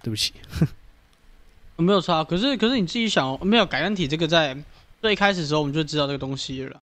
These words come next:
Speaker 2: 这还好。在拍摄的员工进来之前，他们不是说不要流出他们故意会把我们赶走。可是你有没有想过，当时的角落他进来的时候，他们没有，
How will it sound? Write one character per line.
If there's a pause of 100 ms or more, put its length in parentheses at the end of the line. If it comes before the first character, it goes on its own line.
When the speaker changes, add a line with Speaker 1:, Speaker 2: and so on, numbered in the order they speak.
(400)
Speaker 2:
这
还
好。 (460)
在
拍
摄
的
员
工
进
来
之
前，
他
们
不
是
说 (340)
不
要
流
出
他
们
故
意
会
把
我
们
赶
走。 (960)
可
是
你
有
没
有
想
过，
当
时
的
角
落
他
进
来
的
时
候，
他
们
没
有，